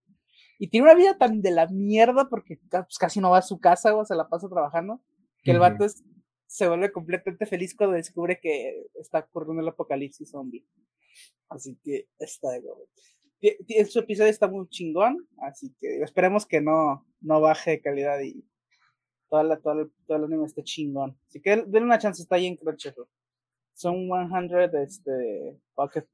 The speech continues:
Speaker 1: Pocket
Speaker 2: Bucket
Speaker 1: of the
Speaker 2: List of
Speaker 1: Dead.
Speaker 2: the Dead.
Speaker 1: Bucket List of the Dead, así es. Está, está, está,
Speaker 2: Eh,
Speaker 1: está chingón.
Speaker 2: este era, este era el anime que pensé a que te referías cuando estabas hablando de, cuando estábamos buscando otro
Speaker 1: Ajá.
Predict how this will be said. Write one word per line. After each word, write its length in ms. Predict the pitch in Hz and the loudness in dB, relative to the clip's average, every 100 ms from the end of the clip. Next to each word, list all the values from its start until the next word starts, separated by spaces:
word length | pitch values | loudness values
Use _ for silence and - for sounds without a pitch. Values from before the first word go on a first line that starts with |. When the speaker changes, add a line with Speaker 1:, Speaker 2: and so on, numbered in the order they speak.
| _ _ | _ _
Speaker 1:
Pocket 0 | |
Speaker 2:
Bucket 280 | - - 165 | -2 0 0
Speaker 1:
of 80 | 110 | 0
the 60 | 113 | -2
Speaker 2:
List 220 | 113 135 | -2 -2
of 100 | 120 | -4
Speaker 1:
Dead. 160 | 107 101 | -2 -2
Speaker 2:
the 80 | 101 | -2
Dead. 120 | 101 - | -4 -8
Speaker 1:
Bucket 340 | 160 156 143 156 | -14 -10 -6 -6
List 180 | 147 147 | -6 -8
of 80 | |
the 60 | 139 | -8
Dead, 280 | 123 110 73 | -8 -8 -10
así 160 | - _ | -14 _
es. 160 | _ _ _ _ _ _ _ _ _ _ _ - - - - | _ _ _ _ _ _ _ _ _ _ _ -12 -10 -12 -16
Está, 200 | - 127 127 | -6 -6 -6
está, 160 | - 139 | -6 -6
está, 300 | - _ 156 156 | -6 _ -6 -6
Speaker 2:
Eh, 60 | - _ _ | -8 _ _
Speaker 1:
está 220 | 160 160 | -6 -6
chingón. 720 | - 180 160 147 139 147 151 | -6 -8 -8 -8 -2 0 4
Speaker 2:
este 240 | 175 196 | 2 8
era, 120 | 220 220 | 10 10
este 280 | 208 185 214 | 8 4 8
era 80 | |
el 100 | 208 | 8
anime 300 | 208 196 196 | 6 4 0
que 120 | 151 135 | 0 0
pensé 260 | 113 113 | 0 2
a 100 | 120 | 4
que 120 | 139 | 6
te 100 | 135 | 4
referías 440 | 127 107 104 107 107 | 2 2 4 4 2
cuando 160 | 117 101 | -2 -4
estabas 340 | - 107 110 | -2 -2 -2
hablando 460 | 101 101 107 113 107 | -4 -4 -4 -4 -2
de, 180 | 131 - | -4 -4
cuando 160 | 110 | -6
estábamos 340 | 107 127 143 123 | 0 4 4 2
buscando 400 | 104 120 120 113 | -2 -4 0 2
otro 340 | 104 95 135 | 2 0 -4
Speaker 1:
Ajá. 260 | 160 165 | -4 -8